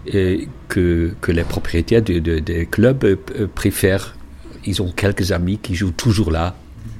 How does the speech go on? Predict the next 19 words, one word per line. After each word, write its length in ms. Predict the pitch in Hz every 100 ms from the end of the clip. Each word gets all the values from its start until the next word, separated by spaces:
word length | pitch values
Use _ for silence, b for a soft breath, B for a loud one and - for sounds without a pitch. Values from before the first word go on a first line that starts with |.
| -
hein, 260 | 85 92 101 -
et, 280 | 110 90 90
euh, 120 | 90 92 B B B B B - -
nous, 400 | 101 98 113 123
on, 300 | 101 90 90 87 - - 120 110
on, 200 | 104 - - - 104
on, 140 | 104 -
on 160 | 101 104
invite 300 | 104 110 -
tout 100 | 98
le 80 | 85
monde, 340 | 82 82 85 - 113 98
hein. 160 | 95 135 B B
Ça 200 | - 95
doit 200 | 90 117 - -
avoir 460 | 101 98 101 101 -
un 80 | 95
certain 720 | - 101 - 110 90 90 90 - - 87
niveau, 440 | 95 85 120